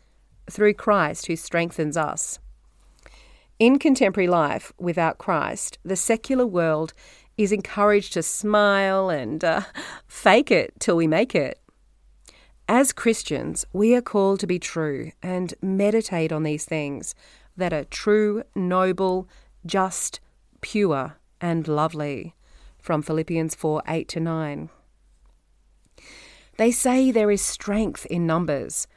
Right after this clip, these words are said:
strength physically, emotionally, spiritually, and intellectually. Holistically, a cord of three strands is difficult to break. This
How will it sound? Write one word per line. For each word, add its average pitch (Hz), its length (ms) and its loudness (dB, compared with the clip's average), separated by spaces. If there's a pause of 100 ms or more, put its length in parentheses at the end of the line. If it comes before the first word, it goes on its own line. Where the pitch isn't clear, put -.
(300)
strength 208 580 0
physically, 214 840 0
emotionally, 185 920 -2 (140)
spiritually, 156 920 -4
and 160 280 -4 (340)
intellectually. 185 760 -4 (960)
Holistically, 214 840 0 (840)
a 214 80 0
cord 233 580 4
of 175 120 -4
three 196 400 -2
strands 156 560 -2
is 151 160 -4
difficult 170 420 -4
to 165 100 -8
break. 151 440 -6 (1080)
This 226 380 -2